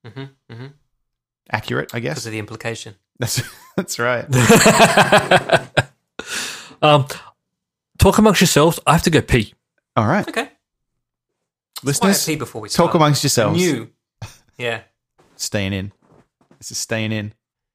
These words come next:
Speaker 1: There's an R two D two in his hallway, though.
Speaker 2: Oh, yeah. What's it doing there?
Speaker 1: D-, do you, do you remember, I must have told you at the time, but you, you might not remember, but my mum's friends chipped in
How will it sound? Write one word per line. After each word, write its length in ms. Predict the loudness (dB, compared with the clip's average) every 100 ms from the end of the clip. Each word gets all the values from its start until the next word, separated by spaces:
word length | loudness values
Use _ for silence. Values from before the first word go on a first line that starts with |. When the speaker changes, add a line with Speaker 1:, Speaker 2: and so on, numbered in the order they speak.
| -8
Speaker 1:
There's 160 | -6 -4
an 80 | -2
R 180 | -2
two 140 | -4 -4
D 180 | -4 -4
two 220 | -6 -8
in 60 |
his 100 | -10
hallway, 380 | -10 -8 -8 -8
though. 220 | -8 -8 -12 _ _ _ _ _ -20 -8
Speaker 2:
Oh, 60 |
yeah. 520 | -2 0 0 0 -2 -6
What's 180 | -16 -10
it 80 |
doing 280 | -2 0 0
there? 220 | 0 -4 -12 -18 _ -16
Speaker 1:
D-, 120 | -16 _ _ -6
do 100 | -4
you, 140 | -4 -6
do 140 | -8 -4
you 180 | -2 -2
remember, 640 | -2 -4 -4 -4 -6 -10 _ -6
I 60 |
must 240 | -4 -4 -6
have 100 | -6
told 200 | -4 -4
you 60 |
at 40 | -8
the 60 |
time, 240 | -8 -8 -8
but 80 | -10
you, 500 | -12 -14 -16 -18 -20 _
you 200 | -18 -12
might 260 | -10 -10
not 220 | -10 -12 -12
remember, 320 | -14 -14 -16
but 140 | -18 _ _ _ _
my 200 | -10 -8
mum's 560 | -6 -6 -6 -8 -10 -12 _ _ _
friends 640 | -12 -6 -6 -6 -10 -12
chipped 360 | -8 -8 -8
in 300 | -10 -10 -14